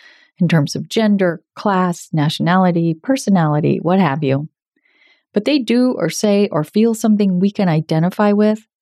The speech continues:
it's a reminder that we are all humans and that we are more alike than we are different. When we hear a song lyric that reminds us of something we've lived or felt, it makes us feel less alone.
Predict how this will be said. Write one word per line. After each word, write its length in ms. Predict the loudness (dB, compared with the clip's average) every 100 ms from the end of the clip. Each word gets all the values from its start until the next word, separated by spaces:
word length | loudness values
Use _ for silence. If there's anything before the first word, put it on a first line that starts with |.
| _ -6
it's 160 | -2
a 60 | 2
reminder 800 | 2 2 0 2 4 4 0 -2 -4
that 160 | -4
we 160 | 0 2
are 200 | 2 0
all 380 | -2 0 0 -2
humans 600 | -6 0 2 2 0 -6 -4
and 160 | 0 2
that 120 | 2
we 160 | 0 0
are 120 | -2
more 240 | 0 0
alike 520 | 0 0 0 -2 -6 _ _ -2
than 120 | 0
we 140 | 2
are 140 | 2 0
different. 400 | -2 -4 -8 -10 _ _ _ _ _ _ _ _ _ _ _
When 160 | 0
we 100 | 2
hear 220 | 2 0 0
a 60 |
song 440 | -2 -2 0 2 4
lyric 340 | 2 0 -2
that 120 | -2
reminds 400 | 0 2 4 2
us 140 | 0 -8
of 100 | -6
something 380 | -2 0 2 2
we've 280 | 2 0 0
lived 340 | 2 2 -2
or 120 | -4 -4
felt, 440 | -2 -2 -2 -6 _
it 100 | -4
makes 320 | 2 0 2
us 140 | -2 -2
feel 280 | 0 0 2
less 260 | 0 0
alone. 440 | 0 2 2 0